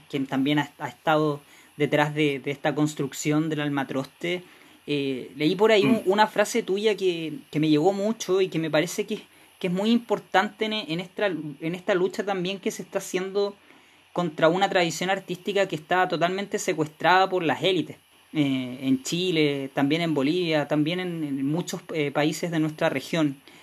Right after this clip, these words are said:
Speaker 1: Y esta frase dice que en lo cotidiano está nuestro heroísmo. Y me parece,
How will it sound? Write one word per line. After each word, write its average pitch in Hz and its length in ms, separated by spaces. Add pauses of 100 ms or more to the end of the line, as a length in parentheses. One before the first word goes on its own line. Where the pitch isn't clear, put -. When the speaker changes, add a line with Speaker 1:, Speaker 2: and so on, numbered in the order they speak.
(160)
Speaker 1:
Y 156 140
esta 208 180
frase 233 320
dice 233 300
que 175 360
en 160 100
lo 165 120
cotidiano 175 800
está 185 400
nuestro 202 320
heroísmo. 147 540 (580)
Y 139 80
me 147 120
parece, 196 560